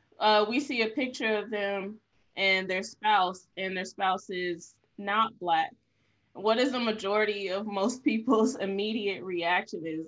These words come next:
"Oh, like, that's who they're with," you know? So, um,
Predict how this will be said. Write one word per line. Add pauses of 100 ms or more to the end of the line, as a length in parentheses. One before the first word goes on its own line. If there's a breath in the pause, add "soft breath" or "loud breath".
"Oh, (100)
like, (300)
that's
who
they're
with," (100)
you
know? (640 loud breath)
So, (140)
um,